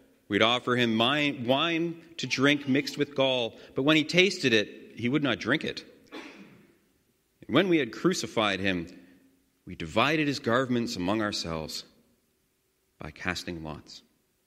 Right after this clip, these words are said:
Then we sat down, and we kept watch over him there. And over his head, we put the charge against him, which read,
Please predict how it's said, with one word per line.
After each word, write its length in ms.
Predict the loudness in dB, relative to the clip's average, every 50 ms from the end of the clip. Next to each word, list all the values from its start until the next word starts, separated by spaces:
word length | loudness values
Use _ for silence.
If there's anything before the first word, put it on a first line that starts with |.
| _ _ _ _ _ _ _ _ _ _ _ _ _ _ _ _ _ _ _ _ _ _ _ _ _ _ _ _ _ _ -20 _ _
Then 140 | -2 0 0
we 80 | 2
sat 260 | 2 2 2 0 0 0
down, 320 | -2 0 0 -2 -4 -8 -10 -16 -20 -20 _ _ _ _ _ _ _ _ _ _ _ _ _ _ _ _ -12
and 60 | -10
we 80 | -8 -4
kept 260 | -2 -2 -4 -2 -2
watch 400 | -2 -2 -2 -2 -4 -8 -12 -8
over 220 | -6 -6 -6 -6 -6
him 220 | -8 -8 -10 -10
there. 180 | -10 -12 -14 -16 _ _ _ _ _ _ _ _ _ _ _ _ _ _ _ _ _ _ _ _ _ _ _ _ _ _ _ 2
And 80 | 4 4
over 220 | 6 6 6 4
his 180 | 2 2 -2 -2
head, 500 | 2 4 4 4 4 0 -4 -8 -14 -18 -20 -20 _ _ _ _ _ _ _ _ _ _ _ -8
we 80 | -8
put 160 | -8 -8 -8
the 80 | -8 -6
charge 500 | -2 2 4 4 4 4 2 0 -2 -4
against 400 | -2 2 2 2 2 0 -4 -4
him, 200 | -2 -2 0 0
which 220 | -2 -2 -4 -4
read, 360 | -2 0 0 0 -2 -4 -8